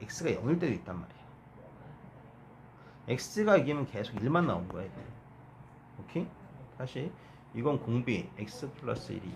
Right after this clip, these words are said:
이거는 어떤 상황이냐면은 X 플러스 일이 공비였는데 이게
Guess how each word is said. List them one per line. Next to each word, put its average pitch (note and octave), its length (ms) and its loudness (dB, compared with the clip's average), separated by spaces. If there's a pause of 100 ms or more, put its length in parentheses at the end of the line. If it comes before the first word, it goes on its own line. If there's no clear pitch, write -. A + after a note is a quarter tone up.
(120)
이거는 A2+ 260 0
어떤 C3+ 260 -2
상황이냐면은 A#2 800 0
X - 320 -10
플러스 E3+ 440 2
일이 B2 160 -4
공비였는데 G2 520 -2
이게 A2 420 0